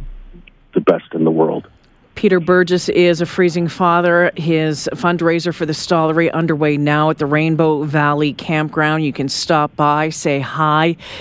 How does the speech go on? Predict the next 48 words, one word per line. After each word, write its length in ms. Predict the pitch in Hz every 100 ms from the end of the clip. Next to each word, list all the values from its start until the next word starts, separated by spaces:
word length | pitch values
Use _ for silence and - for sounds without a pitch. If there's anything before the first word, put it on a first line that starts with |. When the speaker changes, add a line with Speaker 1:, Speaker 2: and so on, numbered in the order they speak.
| -
Speaker 2:
If 80 | -
you 80 | 156
wanna 240 | 147 147
go 180 | 131 151
and 100 | 156
have 200 | 147 147
a 40 |
chat 440 | 139 - 170 156 -
with 180 | 160 -
him, 220 | 160 156
you 80 | 131
can. 480 | 156 156 165 175
He'd 240 | 175 160 -
love 220 | 156 160
to 80 | 170
see 340 | - 202 190 185
you. 280 | 180 190 220 - - -
Um, 420 | 156 151 151 151 156 -
if 220 | 165 156
you 40 | 175
can 200 | 185 165
make 240 | 165 180
a 20 |
donation, 760 | 190 190 180 175 175 180 208 202
the 80 | 180
website 720 | 156 160 160 - 185 170 175
is 180 | 170 147
freezing 440 | - 180 170 175 165
father 440 | - 156 160 170
dot 300 | 156 147 147 -
org. 400 | 160 160 175 180
You 80 | 180
can 180 | 156
click 280 | 135 190 180
on 100 | 160
the 80 | 147
donate 560 | 143 147 160 165 165 -
button. 320 | 156 131 170
You're 100 | 151
about, 240 | 151 156 - - - - - 170
about 240 | 156 -
seven 380 | - 208 196 185
thousand 640 | 180 170 185 185 165 165
dollars 640 | 160 156 156 160 156 127
in 420 | - 185 175 170 170
so 300 | - 165 151
far, 420 | - 165 160 165
Peter. 520 | - 180 156 160